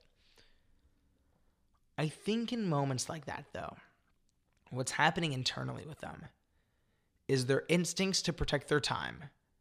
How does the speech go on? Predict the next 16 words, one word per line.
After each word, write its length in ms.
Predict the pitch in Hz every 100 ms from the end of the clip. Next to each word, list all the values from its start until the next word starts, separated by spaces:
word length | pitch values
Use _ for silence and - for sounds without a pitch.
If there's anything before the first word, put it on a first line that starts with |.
| _ _ _ _ _ _ _ _ _ _ _ _ _ _ _ _
become 280 | - 131 151
in 80 | 131
conflict 960 | - - 151 160 - - 78 - - - _ _ _ _ _ _ _
with 300 | 139 127 -
their 500 | - 127 127 127 - - _ _ _ _ _ _ -
memory 580 | 131 135 147 135 127 120
of 160 | 123
what 220 | 117 120 127
it 120 | 127
felt 340 | - 123 117
like 480 | 131 147 156 - - -
to 80 | -
be 180 | 120 120
in 100 | 120
my 200 | 127 147
stage. 580 | - - - - -